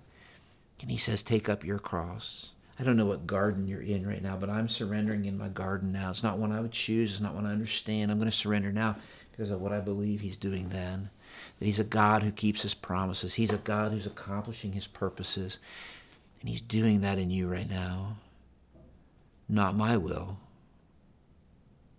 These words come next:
but yours be done." Because I trust God, and I believe in what you're doing then. And I believe in what you're doing is way better, way more beautiful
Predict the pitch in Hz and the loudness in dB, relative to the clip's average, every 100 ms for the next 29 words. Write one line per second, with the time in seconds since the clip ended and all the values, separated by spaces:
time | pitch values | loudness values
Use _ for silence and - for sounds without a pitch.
0 | - 104 - 110 107 - 95 98 92 95 | -10 -8 -4 -4 -4 -4 0 0 0 -4
1 | 110 - - - - - - - - 98 | -8 -14 -20 -20 -20 -20 -20 -12 -4 4
2 | 104 113 - - 110 - - 85 80 87 | 4 4 0 0 0 0 -4 -6 -6 -6
3 | 104 101 - - - - - - - - | -8 -10 -16 -20 -20 -20 -20 -20 -20 -20
4 | - - - - - 110 104 107 107 101 | -20 -20 -20 -20 -12 -4 0 2 4 4
5 | 104 98 98 95 - 90 92 - 92 92 | 4 2 0 -2 -4 -2 -2 -2 -2 -4
6 | 92 98 107 - - - - - - - | -4 -4 -6 -10 -20 -20 -20 -20 -20 -20
7 | - - 101 110 113 113 113 107 101 - | -20 -4 6 8 8 8 8 6 4 -2
8 | 101 101 - 107 104 107 107 107 104 104 | -2 -2 0 2 4 4 6 6 4 2
9 | 98 95 71 90 101 101 101 90 87 90 | -2 -8 -8 -2 0 2 2 0 -4 -4
10 | 92 101 - _ - - - - - - | -8 -10 -14 _ -20 -20 -20 -20 -6 2
11 | 104 104 104 101 87 87 95 87 92 | 6 8 6 4 0 -4 -4 -8 -10